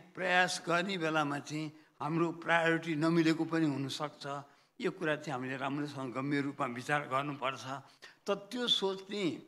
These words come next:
जमात त हामी कहाँ बनिसकेको छैन, हामीसँग छैन भनेर नभएको होइन कि छैन, छ, छ भन्न सक्ने अथवा यसरी गर्नुपर्छ भन्ने मान्छे पनि छन्, त्यसको खोजी नभएको चाहिँ होला।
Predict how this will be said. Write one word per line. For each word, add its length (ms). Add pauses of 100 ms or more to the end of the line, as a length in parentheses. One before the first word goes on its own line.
(320)
जमात 400
त 60
हामी 300
कहाँ 160
बनिसकेको 680
छैन, 320 (880)
हामीसँग 460
छैन 360 (100)
भनेर 360 (560)
नभएको 500
होइन 320
कि 160 (680)
छैन, 1120
छ, 160 (320)
छ 160
भन्न 480
सक्ने 480
अथवा 400
यसरी 400
गर्नुपर्छ 640
भन्ने 240
मान्छे 320
पनि 240
छन्, 240 (320)
त्यसको 400
खोजी 400
नभएको 400
चाहिँ 160
होला। 220